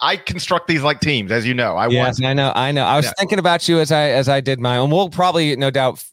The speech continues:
Speaker 2: we'll work that into an episode next week or whenever. But yes, you work it like
Speaker 1: So
Speaker 2: a team. I just try and pick the best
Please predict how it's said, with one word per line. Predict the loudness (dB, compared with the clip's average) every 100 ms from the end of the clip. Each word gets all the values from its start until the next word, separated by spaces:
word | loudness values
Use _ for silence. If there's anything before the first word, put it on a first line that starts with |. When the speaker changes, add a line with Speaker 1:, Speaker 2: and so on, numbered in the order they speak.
| _
Speaker 2:
we'll | 0 2
work | 2 2
that | 0
into | 0 0 0
an | 0
episode | -2 -2 -2
next | -2 -4 -6
week | -6
or | -4
whenever. | -2 -2 -2 -6
But | -4 -4 -2
yes, | -4 -4 -4
you | 0
work | 2 0
it | 0
like | 0
Speaker 1:
So | 0 0
Speaker 2:
a |
team. | -2 -2
I | -2
just | -2 -2
try | -2
and | -2
pick | -6
the | -6
best | -6 -6